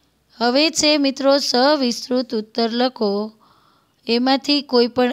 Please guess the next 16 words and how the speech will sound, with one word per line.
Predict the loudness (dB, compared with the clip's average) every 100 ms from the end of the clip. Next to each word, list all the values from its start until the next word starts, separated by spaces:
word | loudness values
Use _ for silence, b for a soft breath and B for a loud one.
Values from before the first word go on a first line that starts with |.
| -2
એક | -2 -2 0
લખવાનો | -2 0 0 0 -2 -6
છે, | -4 -2 -2 -4 -10 _ b b b -4
જે | 0
આપ | 2 2 0 -6 _ -6
આપનો | -6 -4 -4 -4 -8 -8
મનગમતો | -2 0 0 0 0 0 0 0 -2 _ _ _ _ -8
પ્રશ્ન | -4 -4 -4 -2
લખજો. | -2 -4 -2 0 -2 -6 _ b b b b
હવે | -2 0 2
ફરી | 2 2 4 4
મળીશું | 6 4 2 0 0
ત્યારે | 2 0 2 2 0 -4 _ b b b b
વ્યાકરણ | 0 0 2 2 2 2
વિભાગ | 2 2 0
સાથે | -2 -2 -2 0 0